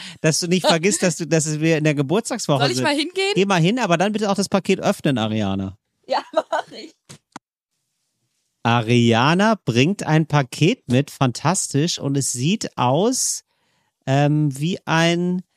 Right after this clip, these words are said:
Speaker 1: ja, was könnte da drin sein? Ich sag mal, ist, also von der Größe reicht's für so ein Raclette-Set, würde ich sagen.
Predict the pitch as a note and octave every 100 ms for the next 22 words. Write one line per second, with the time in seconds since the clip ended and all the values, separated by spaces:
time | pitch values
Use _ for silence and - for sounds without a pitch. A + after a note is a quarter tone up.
0 | _ _ _ C3 F#3 A2 A2+ - F3+ F3+
1 | D#3 C#3 D3+ G3+ C3 A#2 C#3+ F#3 G3 G#3+
2 | - D#3 - - D#3 C#3 D3 E3 E3 C#3
3 | F3 A3 G3+ C#3+ F3 G#3 - F#3+ F3 D#3
4 | D#3 - G3+ - - G2 - G#2 F#2+ -
5 | F#2 F2 F2+